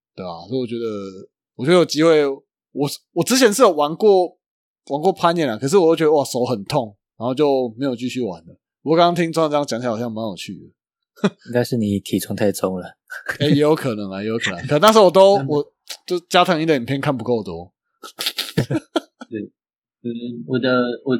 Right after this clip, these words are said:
Speaker 3: 我常去的攀岩馆有几间，有一个大叔，他大概八十几，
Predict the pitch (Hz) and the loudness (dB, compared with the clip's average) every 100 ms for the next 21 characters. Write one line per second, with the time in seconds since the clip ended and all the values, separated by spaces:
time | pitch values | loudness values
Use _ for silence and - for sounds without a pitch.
0 | - 135 131 147 143 - 175 147 160 147 | 0 0 0 0 0 4 4 6 4 2
1 | 127 117 117 120 123 117 123 127 113 113 | 2 2 2 0 -2 -2 -2 0 0 0
2 | 120 117 - 139 127 - 117 117 _ _ | 0 0 4 4 4 0 -2 -2 _ _
3 | _ _ - 156 151 147 147 135 120 117 | _ _ 0 2 4 4 6 6 4 2
4 | 113 113 - 131 135 120 - 110 98 | -2 -6 0 0 2 -4 -6 -6 -6